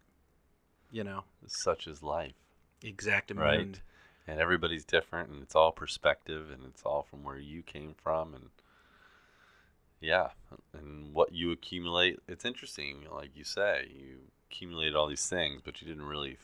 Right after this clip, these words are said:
Speaker 2: think about what you were accumulating along the way.
Speaker 1: Right.
Speaker 2: You're just looking back, going, Hmm, all right, wow, I, I ended up with quite, quite a bit of stuff that I I'm, I'm, uh, I'm kind of impressed with myself. And yes, there is a bag padding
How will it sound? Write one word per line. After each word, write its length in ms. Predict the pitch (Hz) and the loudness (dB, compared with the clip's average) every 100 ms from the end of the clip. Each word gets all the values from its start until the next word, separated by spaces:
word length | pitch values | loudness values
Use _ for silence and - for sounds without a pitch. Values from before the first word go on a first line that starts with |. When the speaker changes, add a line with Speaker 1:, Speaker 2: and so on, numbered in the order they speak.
| - | -8
Speaker 2:
think 200 | 82 76 | -8 -4
about 400 | 69 69 65 - | 4 6 6 2
what 200 | 69 69 | -2 -2
you 120 | 73 | -8
were 100 | 65 | -8
accumulating 920 | - - 80 73 62 64 62 62 60 _ _ _ _ - | -8 -10 -10 -10 -6 -6 -8 -14 -16 _ _ _ _ -12
along 300 | 71 65 67 | -2 -2 -2
the 60 | |
way. 300 | 65 65 64 67 _ _ _ _ _ | -2 0 0 -2 _ _ _ _ _
Speaker 1:
Right. 360 | 117 113 110 110 | 0 4 4 2
Speaker 2:
You're 120 | 80 | -2
just 180 | 73 - | -8 -4
looking 240 | 90 - 78 | -4 -2 10
back, 300 | 78 71 - | 10 10 6
going, 280 | 76 73 | 0 0
Hmm, 380 | 69 82 82 69 65 - _ _ _ _ - | -4 -6 -6 -8 -12 -14 _ _ _ _ 2
all 120 | 92 | 6
right, 260 | 87 127 76 | 8 6 4
wow, 280 | 73 - - | 0 -4 -12
I, 40 | 82 | -14
I 380 | - - - - | -14 -20 -16 -14
ended 160 | - | -10
up 140 | 90 - | -12 -10
with 120 | 92 _ _ | -14 _ _
quite, 280 | - 98 - | -2 -2 0
quite 180 | - 113 | 0 2
a 20 | |
bit 120 | 110 | 4
of 100 | 101 | 2
stuff 400 | - - 80 - | 2 4 6 4
that 100 | - | 2
I 180 | 71 71 - _ - | 2 0 -8 _ -18
I'm, 100 | 82 - | -18 -16
I'm, 220 | - - | -18 -12
uh, 140 | 80 76 76 | -10 -10 -14
I'm 120 | 76 71 - | -20 -8 2
kind 140 | 104 | 4
of 40 | |
impressed 340 | 76 - 156 - | 4 10 10 10
with 100 | - | -2
myself. 360 | 71 - 69 - | 0 6 6 6
And 160 | 101 98 | 0 6
yes, 240 | 92 - | 6 6
there 140 | 90 82 | -2 2
is 220 | 87 80 | 2 4
a 80 | 78 | 6
bag 320 | 78 71 71 | 8 6 4
padding 460 | - 76 69 65 | 4 6 6 -2